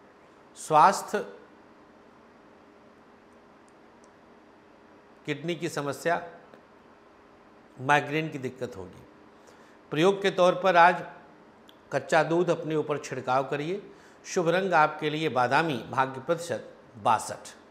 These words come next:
सिक्सटी टू। राशियों की स्थिति के बाद आइए आगे बढ़ते हैं और अब जान लेते हैं आज का सक्सेस की। अपनी अनामिका उंगली में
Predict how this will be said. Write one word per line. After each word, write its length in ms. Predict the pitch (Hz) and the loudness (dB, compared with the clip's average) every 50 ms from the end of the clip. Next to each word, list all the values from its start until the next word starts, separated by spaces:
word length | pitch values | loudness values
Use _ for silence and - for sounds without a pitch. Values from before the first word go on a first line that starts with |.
| - - - - - - - - - - - - - - _ _ _ _ | -20 -20 -20 -20 -20 -20 -20 -20 -20 -20 -20 -20 -20 -20 _ _ _ _
सिक्सटी 440 | - - - 185 175 - - - 156 | -14 -4 -2 -2 -2 -2 -6 -6 -6
टू। 160 | - - - - - - - - - - - _ - - - - - - - - - - - - - - - - - - | -6 -8 -12 -18 -18 -20 -20 -20 -20 -20 -20 _ -20 -20 -20 -20 -20 -20 -20 -20 -20 -20 -20 -20 -20 -20 -20 -20 -12 2
राशियों 400 | 131 147 160 175 165 - 247 240 | 8 8 8 8 8 4 2 2
की 120 | 202 226 220 | 2 -2 -2
स्थिति 280 | - - 214 202 226 | 0 0 2 2 2
के 120 | 202 208 208 | 2 2 6
बाद 500 | 190 190 196 208 208 175 165 - - - - - | 8 8 8 8 6 4 -4 -12 -16 -18 -10 -2
आइए 260 | - 143 147 165 165 | 2 2 2 4 6
आगे 280 | 165 151 151 160 180 180 | 6 6 6 6 4 2
बढ़ते 300 | 170 175 160 165 - 190 | 2 2 0 0 -2 -2
हैं 60 | 185 | 0
और 60 | 196 | 0
अब 160 | 190 165 139 | 0 -2 -2
जान 180 | 131 147 143 151 | 0 0 0 0
लेते 280 | 165 170 170 170 180 180 | 0 0 -2 -2 -2 -2
हैं 80 | 190 | 0
आज 200 | 170 139 131 - | 0 0 -2 -2
का 140 | - 127 113 | -4 -4 -4
सक्सेस 600 | 110 - - 139 123 - - - 147 147 147 - | -4 -4 -6 -6 -6 -6 -4 -4 -4 -4 -4 -8
की। 240 | - - - 107 - - - - - - - - - - | -14 -16 -16 -16 -16 -20 -20 -20 -20 -20 -20 -12 -8 -6
अपनी 260 | 131 - 160 175 185 | -6 -4 -4 -2 -2
अनामिका 520 | 180 170 165 165 170 180 185 180 214 208 208 | 0 2 4 4 4 2 2 2 2 2 2
उंगली 320 | 202 196 196 196 208 214 | 2 2 2 2 0 0
में 300 | 208 214 214 220 - - | 0 0 -2 -2 -4 -8